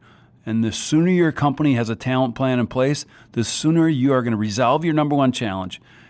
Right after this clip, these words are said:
and turn it into a strength for your organization. Number eighteen, you build a high-performance team by making sure every team member loves what they do for a living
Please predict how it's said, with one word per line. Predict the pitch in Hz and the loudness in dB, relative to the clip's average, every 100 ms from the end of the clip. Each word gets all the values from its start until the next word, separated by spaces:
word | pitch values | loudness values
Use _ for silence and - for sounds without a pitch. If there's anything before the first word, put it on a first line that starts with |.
| - | -10
and | 110 110 104 | -2 -2 -2
turn | - 117 | -2 0
it | 110 | 0
into | 101 104 | -2 -4
a | 92 | -8
strength | - 107 98 - | -8 -10 -12 -10
for | |
your | 92 90 | -10 -8
organization. | 87 87 82 87 - - _ _ _ _ _ _ _ _ _ _ _ _ _ _ _ _ _ _ _ _ _ _ _ _ _ _ _ - | -10 -12 -14 -18 -20 -20 _ _ _ _ _ _ _ _ _ _ _ _ _ _ _ _ _ _ _ _ _ _ _ _ _ _ _ -8
Number | 131 127 | -2 0
eighteen, | 113 - 104 104 127 _ _ _ _ _ _ _ _ - | -2 -6 -12 -12 -16 _ _ _ _ _ _ _ _ -2
you | 123 | 0
build | 110 98 147 170 185 202 - | 0 0 2 4 2 -2 -6
a | 135 127 | -4 -4
high-performance | 120 123 135 156 - 165 175 190 - | -2 -2 -2 -8 -2 0 0 -2 -4
team | - - 175 113 120 - _ - _ _ - | -4 0 2 2 0 -4 _ -20 _ _ -8
by | 113 | -2
making | 117 131 131 143 | 0 0 0 0
sure | 131 - 135 113 - - | 0 0 0 0 -6 -4
every | 127 143 165 156 - _ _ | -2 2 0 0 -6 _ _
team | - 180 190 139 | -4 2 4 4
member | 98 92 98 - _ - _ _ _ _ - | 0 -4 -12 -18 _ -20 _ _ _ _ -4
loves | 120 139 151 | 0 0 0
what | 160 | -2
they | 170 | -2
do | 151 170 | -2 -4
for | 165 180 | -4 -6
a | |
living | 165 120 101 101 | -2 -2 -2 -6